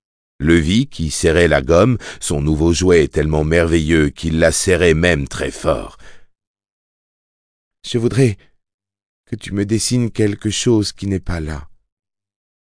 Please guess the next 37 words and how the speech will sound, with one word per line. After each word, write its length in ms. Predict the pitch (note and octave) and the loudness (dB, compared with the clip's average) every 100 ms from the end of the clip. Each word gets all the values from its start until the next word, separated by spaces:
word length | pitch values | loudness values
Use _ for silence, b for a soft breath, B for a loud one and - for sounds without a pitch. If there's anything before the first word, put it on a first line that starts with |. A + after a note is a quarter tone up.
| _ - | _ -6
Il 180 | D#2 D2+ | -4 0
pencha 400 | F#2+ G2 - A2 | 2 2 2 4
la 140 | G2 | 4
tête 340 | E2 A2+ A2+ D#2 | 2 2 2 2
de 140 | E2 | -2
côté 520 | D2 F2 D#2 - G#2+ | -2 -2 -4 0 0
d'un 280 | F#2 F2 E2 | 2 0 0
air 200 | F2 D#2+ | 0 0
interrogateur. 1040 | F2 D#2+ D2+ E2+ D#2 D#2+ - D#2 D#2 F#2 - _ _ _ _ _ _ _ - | -2 -6 -6 -4 -4 -6 -6 -6 -6 -10 -18 _ _ _ _ _ _ _ -2
Elle 220 | F#2+ F#2 | 0 0
sourit 360 | - G2+ G#2+ G2 | 2 2 4 4
légèrement 720 | G2 F#2 F2+ F#2 F#2 E2+ D#2+ | 2 2 2 2 2 4 2
en 60 | |
dépit 420 | D#2 E2+ D2 F#2+ D#2 | 0 -2 -2 -6 -4
du 140 | C#2+ | -4
martèlement 720 | D#2 E2+ - E2+ E2 E2+ F2+ | 0 0 0 -2 0 0 2
assourdissant 840 | D#2+ - G2 D#2+ C#2+ D2 - F2+ | 0 0 -2 -4 -6 -6 -4 -4
de 80 | C#2+ | -4
son 240 | - D2 C#2 | -6 -8 -8
cœur 440 | - E2 C#2 - B B B | -2 0 0 -4 B B B
dans 140 | C#2+ | -8
sa 180 | - C#2 | -6 -6
poitrine. 560 | - C2 - C2+ C2 C#2 b b b _ _ _ _ _ | -8 -10 -10 -12 -10 -14 b b b _ _ _ _ _
Otet 340 | E2+ F2+ C#3+ C#3+ | -4 2 4 4
faisait 340 | - G#2 A2 | 0 -2 -2
parfois 480 | - G#2 - B2 G#2+ | -2 -6 0 2 2
cette 300 | - G2 - | 0 -2 -2
tête-là 540 | F2+ - D#2 F2 D#2 | -4 -2 2 4 4
quand 300 | - A#1+ - | 0 -10 -10
il 80 | A#1 | -6
n'était 280 | D2 C#2+ D#2 | -6 -4 -4
pas 180 | C#2 D2+ | -4 -2
certain 480 | - D#2+ - F#2+ | -2 -4 -2 0
à 120 | D#2+ C#2 | 0 -2
cent 240 | - D#2+ | -4 -6
pour 240 | - C2+ - | -6 -8 -6
cent 240 | G2+ | -6